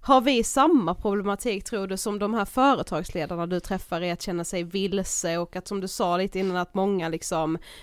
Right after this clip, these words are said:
vi gör det egentligen mycket svårare än vad livet egentligen behöver vara.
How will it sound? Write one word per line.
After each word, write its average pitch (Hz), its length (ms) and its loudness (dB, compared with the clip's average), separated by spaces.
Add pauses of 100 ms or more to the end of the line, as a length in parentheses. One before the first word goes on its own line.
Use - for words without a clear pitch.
vi 220 120 2
gör 214 480 6
det 208 140 0
egentligen 226 440 0
mycket 214 260 0
svårare 185 680 0
än 196 200 -2
vad 185 240 0
livet 180 420 -2
egentligen 180 520 -2
behöver 180 280 -4
vara. 202 420 -6